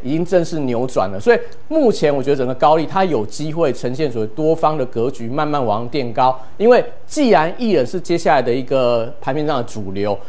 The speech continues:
搭配投信这边开始做一个买盘回归的话，我觉得后续有一个比较大的补涨空间。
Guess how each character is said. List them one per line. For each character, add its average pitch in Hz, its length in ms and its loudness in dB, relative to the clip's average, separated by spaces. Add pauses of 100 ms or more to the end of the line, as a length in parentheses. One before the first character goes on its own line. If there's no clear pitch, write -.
(140)
搭 233 160 6
配 240 140 6
投 156 240 -2
信 185 180 -2
这 202 160 2
边 170 180 0
开 160 160 2
始 135 60 2
做 139 140 0
一 143 40 0
个 139 80 2
买 107 240 -2
盘 98 280 -4
回 113 200 -2
归 139 220 0
的 120 100 0
话， 131 320 2 (160)
我 135 80 -2
觉 139 100 2
得 143 60 4
后 185 200 4
续 170 100 -6
有 127 100 0
一 117 60 -4
个 123 80 -4
比 - 80 -6
较 127 100 0
大 123 200 2
的 - 20 0
补 117 100 -6
涨 101 160 -2
空 113 200 -4
间。 123 200 -2